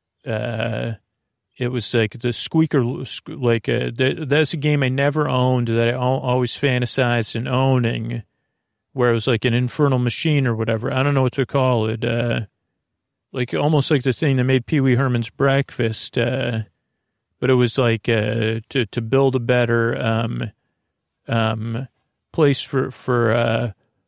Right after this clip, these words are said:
for, for, for gerbils to play. It was called, that was a board game. It was co-, Scooter, I remember. You, you, like, I bought it for you, but I didn't give it to you because I was afraid, very similar to the situation we're in now,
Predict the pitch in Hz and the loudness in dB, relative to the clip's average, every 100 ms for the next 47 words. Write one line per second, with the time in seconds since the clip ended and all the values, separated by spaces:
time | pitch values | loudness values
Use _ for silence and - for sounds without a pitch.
0 | _ _ _ - 131 143 - - 117 113 | _ _ _ -6 -6 -6 -8 -2 -2 -2
1 | 131 - 123 117 127 131 123 - 117 - | -6 -2 -2 2 2 2 0 -4 -10 -2
2 | 139 135 127 123 117 139 117 - 151 127 | 2 2 2 0 -4 -2 -4 0 0 0
3 | 131 135 127 120 131 147 143 165 165 175 | 2 0 0 0 2 2 2 0 0 -2
4 | - 190 - - 196 165 170 185 143 123 | -2 -6 -4 0 4 4 4 4 2 0
5 | 127 143 143 156 147 143 131 147 135 143 | -2 -4 -6 -6 -8 0 2 4 2 2
6 | 175 151 - 123 117 123 113 120 123 131 | 2 0 0 -2 -2 -2 -2 0 2 2
7 | 127 123 139 131 - 117 117 113 120 120 | 2 0 0 0 0 0 0 -2 0 0
8 | 113 117 139 131 123 120 107 _ _ _ | 0 -6 0 2 4 2 -4 _ _ _
9 | - 202 196 - 180 165 143 135 - 156 | -4 -2 -2 -2 2 2 2 0 -2 -4
10 | 143 139 131 139 131 127 120 135 160 147 | 0 0 0 -2 -2 0 0 2 2 2
11 | 117 127 127 | 0 -4 -10